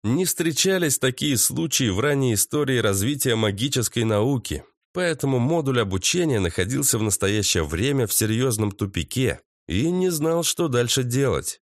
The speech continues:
Лекс не подходил под стандартную классификацию магов, он вообще не имел никаких стандартов. В чём-то не дотягивал,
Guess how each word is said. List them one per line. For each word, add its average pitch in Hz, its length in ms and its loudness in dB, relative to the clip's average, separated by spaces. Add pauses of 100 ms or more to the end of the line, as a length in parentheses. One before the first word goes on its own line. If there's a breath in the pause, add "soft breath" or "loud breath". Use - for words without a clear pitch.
(360)
Лекс 123 400 0
не 151 120 0
подходил 127 540 0
под 110 180 -4
стандартную 120 720 0
классификацию 110 880 0
магов, 110 600 0
он 175 260 0
вообще 147 480 0
не 139 180 2
имел 131 240 2
никаких 107 440 -2
стандартов. 92 800 -2 (200)
В - 120 -14
чём-то 170 440 0
не 131 120 0
дотягивал, 113 800 0